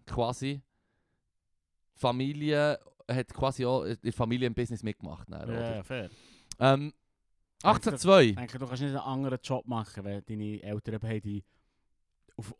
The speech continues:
Speaker 2: hoher See Leute überfallen. Also, du
Speaker 1: Ja,
Speaker 2: bist
Speaker 1: das
Speaker 2: so
Speaker 1: ist erstmal
Speaker 2: ein bisschen,
Speaker 1: Fischersohn
Speaker 2: so ein bisschen,
Speaker 1: gsi.
Speaker 2: so ein bisschen reingeboren, würde ich sagen.
Speaker 1: Das ist auch schon ein bisschen so,
Speaker 2: Hm,
Speaker 1: ja.
Speaker 2: kannst nicht
Speaker 1: Oder
Speaker 2: anlegen und sagen
Speaker 1: adoptiert.
Speaker 2: Ja, fair, aber du kannst ja nicht irgendwo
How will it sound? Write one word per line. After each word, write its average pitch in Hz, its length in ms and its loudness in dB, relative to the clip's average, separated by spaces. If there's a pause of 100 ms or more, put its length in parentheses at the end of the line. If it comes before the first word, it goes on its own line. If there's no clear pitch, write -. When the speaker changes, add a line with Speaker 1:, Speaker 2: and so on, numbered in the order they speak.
Speaker 2:
hoher 117 240 2
See 120 220 -2
Leute 127 280 0
überfallen. 104 460 -4
Also, 98 160 -6
du 104 60 -10
Speaker 1:
Ja, 143 60 -2
Speaker 2:
bist 208 120 2
Speaker 1:
das 202 80 0
Speaker 2:
so 139 40 -2
Speaker 1:
ist - 40 -2
erstmal 214 220 2
Speaker 2:
ein - 40 -2
bisschen, 233 140 4 (160)
Speaker 1:
Fischersohn 208 160 8
Speaker 2:
so 190 60 10
ein 131 60 4 (280)
bisschen, 131 280 2
Speaker 1:
gsi. 139 80 4
Speaker 2:
so 143 80 4
ein 131 40 2
bisschen 147 220 0
reingeboren, 147 540 4
würde 143 260 4
ich 123 60 -4
sagen. 127 220 2
Speaker 1:
Das 135 100 4
ist 147 60 4
auch 135 120 6
schon 123 140 2
ein 123 60 -8
bisschen 113 220 -2
so, 92 60 2
Speaker 2:
Hm, - 20 2 (120)
Speaker 1:
ja. 87 40 -2
Speaker 2:
kannst 127 180 -2
nicht 156 160 0
Speaker 1:
Oder 143 100 0
Speaker 2:
anlegen 175 380 6
und 208 60 8
sagen 175 160 6
Speaker 1:
adoptiert. 131 540 2 (840)
Speaker 2:
Ja, 143 140 2
fair, 147 280 2
aber 110 120 -4
du 135 60 -4
kannst 131 160 0
ja 139 80 2
nicht 147 120 4
irgendwo 147 220 4